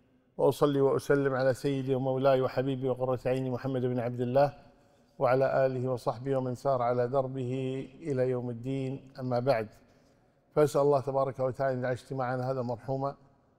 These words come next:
ويجعل تفرقنا من بعده معصوما، لا يجعل فينا ولا منا ولا معنا شقيا ولا محروما، اللهم من يسمعنا يا رب العالمين.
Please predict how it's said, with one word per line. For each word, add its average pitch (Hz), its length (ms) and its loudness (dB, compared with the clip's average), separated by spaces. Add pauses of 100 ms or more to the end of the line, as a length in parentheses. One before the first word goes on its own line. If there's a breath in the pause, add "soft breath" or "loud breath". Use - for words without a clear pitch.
(120)
ويجعل 139 280 0
تفرقنا 131 480 -2
من 127 80 -2
بعده 127 300 0
معصوما، 120 560 -4 (560)
لا 175 180 8
يجعل 143 320 6
فينا 131 240 0
ولا 131 200 4
منا 131 260 -2
ولا 131 240 2
معنا 131 320 -2
شقيا 135 380 -4
ولا 127 220 2
محروما، 131 440 -2
اللهم 131 320 -2
من 131 140 -4
يسمعنا 127 500 -4
يا 143 80 4
رب 120 200 -2
العالمين. 113 560 -2